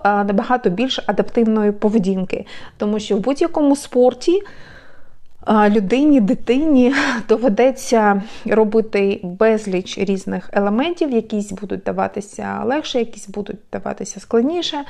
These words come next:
І, е, добре адаптований під, е, гнучкі такі моделі поведінки мозок буде набагато вправніше з усім цим <laughs> впоратися. Маю надію, що вам було корисно.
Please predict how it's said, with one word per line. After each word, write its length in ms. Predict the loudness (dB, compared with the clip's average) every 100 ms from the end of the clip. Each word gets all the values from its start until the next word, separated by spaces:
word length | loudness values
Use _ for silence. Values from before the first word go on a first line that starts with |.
| -14 -16 -16 -4
І, 340 | 0 2 2 0 0
е, 380 | -2 -2 -2 -2
добре 520 | 2 2 2 0 0
адаптований 840 | 0 -2 0 0 2 0 -2 -4 -6
під, 360 | -4 -4 0
е, 240 | 0 0 -2 -2
гнучкі 1080 | -2 2 4 4 2 -4 -12 -2 2 2
такі 380 | 2 -4 -4 -2
моделі 360 | 0 2 2 2
поведінки 580 | -2 -2 0 -2 -2 -2
мозок 480 | -2 -2 -4 -8 -12 -12 -10 -6
буде 200 | -2 0
набагато 840 | 0 -2 0 -2 0 0 0 -2 -8 -12
вправніше 840 | -8 0 2 2 2 0 0 -2 -2 -4 -10 -20 -20 -12 -6
з 60 |
усім 500 | -4 -2 0 2 0 -4 -6
цим 340 | 0 0 0 -4 -8
<laughs> 180 | -16 -14
впоратися. 960 | -16 -8 2 2 2 -2 -8 -10 -8 -10 -10 -12 -14 -16 -20 -20 -16 -14 -14 -16 -20 -20 -20 -20 -14 -4
Маю 220 | 0 2
надію, 280 | 2 0 -2
що 160 | -2
вам 180 | -4 -2
було 180 | -2 -2
корисно. 600 | 0 0 0 -4 -4